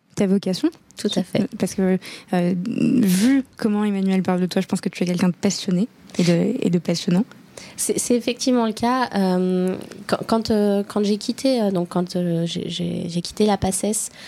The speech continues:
Speaker 2: euh, c'est un moment assez compliqué, hein, quand
Speaker 1: Mm.
Speaker 2: on, surtout quand on est vraiment, euh, quand on est vraiment passionné, donc on est déterminé à avoir, euh, à, à avoir le concours et qu'on, qu'on donne tout et qu'on passe pas forcément très loin en plus.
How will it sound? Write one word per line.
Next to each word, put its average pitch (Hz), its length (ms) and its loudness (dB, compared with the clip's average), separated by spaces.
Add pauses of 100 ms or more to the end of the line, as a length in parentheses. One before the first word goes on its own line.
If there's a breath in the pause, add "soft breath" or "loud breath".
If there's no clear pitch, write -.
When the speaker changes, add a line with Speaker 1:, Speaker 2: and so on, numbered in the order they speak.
(280 loud breath)
Speaker 2:
euh, 175 220 2
c'est - 140 -2
un 190 40 2
moment 208 200 2
assez 226 220 -2
compliqué, 196 500 -4
hein, 175 140 0
quand 180 220 -2
Speaker 1:
Mm. 180 40 0
Speaker 2:
on, 175 520 0
surtout 196 300 0
quand 196 220 0
on 190 80 2
est 180 80 2
vraiment, 208 460 2
euh, 185 220 0 (100)
quand 180 240 -6
on 180 40 0
est 175 80 2
vraiment 202 260 2
passionné, 220 440 0
donc 214 200 -2
on 175 80 0
est 180 80 0
déterminé 202 720 2
à 185 80 2
avoir, 185 360 0
euh, 170 60 0 (680 loud breath)
à, - 340 -4
à 185 40 4
avoir 190 220 2
le 196 100 2
concours 233 520 0
et 214 60 0
qu'on, 180 260 -2
qu'on 180 180 -2
donne 180 240 2
tout 247 320 0
et 220 100 0
qu'on 175 480 -6
passe 165 200 -8
pas 190 160 -2
forcément 185 440 0
très 180 220 -4
loin 196 240 2
en 220 140 0
plus. - 400 -8